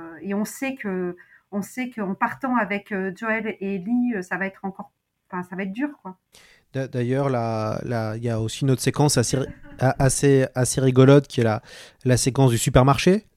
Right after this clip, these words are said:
Speaker 2: Euh, évidemment, grand classique, euh, des films d'horreur. Impossible de ne pas penser à Zombie, euh, de George Romero, hein, qui est le, qui, qui est vraiment le premier, euh, à avoir intégré des survivants dans un supermarché, qui a été repris après dans L'Armée des Morts, qui est un remake.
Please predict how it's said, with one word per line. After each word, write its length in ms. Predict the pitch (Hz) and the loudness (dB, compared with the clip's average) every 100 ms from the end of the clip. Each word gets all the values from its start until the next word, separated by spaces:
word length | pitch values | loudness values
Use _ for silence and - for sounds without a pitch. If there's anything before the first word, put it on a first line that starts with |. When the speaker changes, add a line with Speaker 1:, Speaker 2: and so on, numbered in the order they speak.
| _ _ _ _ _ - | _ _ _ _ _ -6
Speaker 2:
Euh, 280 | 107 104 101 | -2 -2 -4
évidemment, 540 | 120 117 120 117 117 120 | -4 -2 0 0 0 0
grand 180 | 117 143 | 2 2
classique, 640 | - 127 - 139 - - | 2 0 2 0 -2 -6
euh, 120 | 113 | -4
des 120 | 107 113 | -2 -4
films 220 | - 120 | -2 0
d'horreur. 380 | 117 110 135 151 - - _ - | 4 4 2 0 -12 -20 _ 0
Impossible 480 | 131 135 - 151 | 6 6 6 4
de 80 | 127 | 4
ne 60 | 113 | 4
pas 120 | 117 | 2
penser 300 | 117 117 - | 2 0 4
à 100 | 117 | 4
Zombie, 480 | 110 117 113 120 127 | 4 0 0 2 2
euh, 140 | 107 | 2
de 160 | 98 104 | 0 -2
George 240 | 104 104 | -2 -2
Romero, 420 | 104 107 110 127 | -2 0 2 2
hein, 140 | 110 120 | 0 -4
qui 180 | - 98 | -6 -4
est 60 | |
le, 180 | 95 95 - - - _ - | -4 -6 -10 -20 -20 _ -20
qui, 260 | - 107 | -10 -10
qui 220 | - - | -10 -2
est 40 | 110 | 0
vraiment 360 | 104 110 123 | 4 4 6
le 160 | 123 131 | 6 6
premier, 520 | - 139 135 135 135 | 4 2 6 6 6
euh, 280 | 117 107 104 - | 6 4 2 2
à 200 | 104 107 | 2 2
avoir 560 | 104 120 123 110 107 | 4 6 8 6 2
intégré 540 | - 131 - 131 120 131 | 2 0 2 0 2 4
des 80 | 120 | 4
survivants 480 | - 113 117 123 | 2 2 4 4
dans 180 | 123 123 | 4 4
un 60 | 120 | 4
supermarché, 640 | - - 117 117 - 127 | 2 2 4 2 4 2
qui 140 | 120 120 | 4 2
a 20 | |
été 160 | 110 | 2
repris 300 | 107 110 - | 2 2 0
après 160 | 113 113 | -2 -2
dans 240 | 110 107 | -2 -2
L'Armée 240 | 104 110 113 | -2 -2 0
des 100 | 110 | 0
Morts, 240 | 113 113 | 0 -2
qui 80 | - | -4
est 40 | |
un 40 | 107 | -6
remake. 380 | 107 110 117 | -4 -4 -6